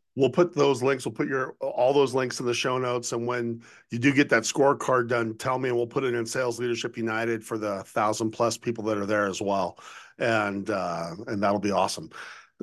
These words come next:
Sarah, this has been a terrific conversation. I, I love the theme around looking inward first. What a great thing if we had fifty thousand listeners that all stopped and paused and did a little bit more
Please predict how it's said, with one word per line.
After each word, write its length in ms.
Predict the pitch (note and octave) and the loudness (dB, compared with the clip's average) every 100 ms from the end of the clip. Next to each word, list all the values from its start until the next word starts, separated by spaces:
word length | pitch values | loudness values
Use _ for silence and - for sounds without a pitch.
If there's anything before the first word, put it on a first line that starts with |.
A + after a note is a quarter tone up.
| C3+ | -6
Sarah, 400 | - - F#3 D3 | 0 4 6 4
this 200 | E3 E3+ | 2 0
has 120 | A#3 | 0
been 160 | E3 E3+ | 4 4
a 60 | A#2+ | 4
terrific 500 | - A#2 B2+ B2+ A#2+ | 0 2 2 0 -4
conversation. 640 | A#2+ G#2+ G2+ G2+ F#2+ F#2 | -4 -4 -4 -4 -4 -2
I, 60 | G2+ | 0
I 140 | B2+ | 2
love 420 | C3+ C#3+ F#3+ F3+ | 4 6 6 4
the 120 | E3 | -2
theme 460 | - - D3 C#3 B2+ | -2 -2 0 0 0
around 300 | A#2 A#2 G#2+ | 0 0 -2
looking 540 | A2+ B2+ - C3 B2+ G#2+ | -2 -4 -4 -6 -6 -2
inward 480 | A#2+ A2+ A2 G#2+ G2+ | 0 2 2 0 -4
first. 640 | - F#2 D#2 - - - - - - - _ - | -4 -4 -2 -6 -10 -14 -20 -20 -20 -20 _ 4
What 160 | D3+ | 6
a 60 | G#3+ | 6
great 500 | D#3 B2+ C3 C#3 - | 4 6 6 6 2
thing 540 | - C3 A#2+ A2+ G#2+ - | -2 4 6 6 2 0
if 200 | A#2+ - | -2 4
we 120 | D#3 | 6
had 200 | E3+ D3 | 6 4
fifty 360 | - D#3+ D#3+ D3+ | 2 0 2 0
thousand 440 | C3+ C3+ A#2+ A#2+ | 4 2 2 -2
listeners 440 | A#2+ A#2 A#2+ A2 A2 | -2 -2 -4 -4 -2
that 100 | G#2+ | 0
all 400 | A2 A#2 A2 G2+ | 2 2 0 -2
stopped 640 | - - C3+ A2 E2+ - | -8 -2 0 0 -4 -8
and 160 | G#2+ - | -12 -6
paused 560 | - A#2+ G#2 F#2+ - | 2 4 4 0 -4
and 100 | G#2+ | -6
did 140 | G#2+ A2+ | -2 0
a 40 | |
little 340 | G#2 A#2+ D3 | 2 4 4
bit 320 | C3+ C3+ B2 B2+ | 4 4 2 2
more 500 | A#2 A#2 A2+ G#2+ | 0 2 2 0